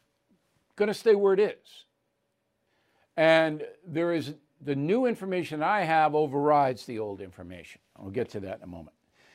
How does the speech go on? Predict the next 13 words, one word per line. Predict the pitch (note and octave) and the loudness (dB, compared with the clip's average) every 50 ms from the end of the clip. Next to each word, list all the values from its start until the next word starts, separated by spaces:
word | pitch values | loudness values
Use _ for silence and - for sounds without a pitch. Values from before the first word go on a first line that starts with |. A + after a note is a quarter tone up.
| _ _ _ _ _ _ - | _ _ _ _ _ _ -2
But | D#3+ D3 | 4 6
I | E3+ G#3 B3+ | 6 6 6
wanna | B3+ A#3 G#3+ G#3 G3 F#3 | 4 4 2 2 2 2
interview | F#3 E3 E3 E3 D#3 D3 D#3 D3+ | 0 -2 -2 -4 -4 -4 -4 -4
Donald | D3 D3+ D3 D3 D3 C#3+ | -2 -2 -2 -2 -4 -6
Trump | - D#3 D3 B2+ | -6 -6 -6 -6
about | D3+ C#3 G2+ B2+ B2 A2 G2 F#2+ G#2+ - _ _ _ _ _ _ _ _ _ _ _ _ _ _ _ - | -6 -6 -4 -2 -2 -2 -2 -4 -6 -8 _ _ _ _ _ _ _ _ _ _ _ _ _ _ _ -12
how | - - D#3 F3 E3 D3+ | -2 2 2 4 4 2
he | C3 D3+ F#3+ A#3 B3+ B3+ B3+ | 0 -2 0 0 2 2 0
sees | - - - G#3 A#3+ G#3 E3 C3+ G#2+ E2+ D2+ F2+ A#2 A#2 - | -2 -6 -6 -4 -4 -2 -2 -2 -4 -6 -10 -14 -14 -16 -12
his | - B2 C3 C#3 C#3 C3 | -6 -4 -2 -2 -2 -6
political | - - F3 D#3+ C3 - - F#2 - D#3+ | -8 -12 -10 -8 -8 -10 -10 -12 -14 -12
future. | C#3+ - A#3 C4 A#3 - - - | -8 -6 -4 -4 -4 -6 -12 -20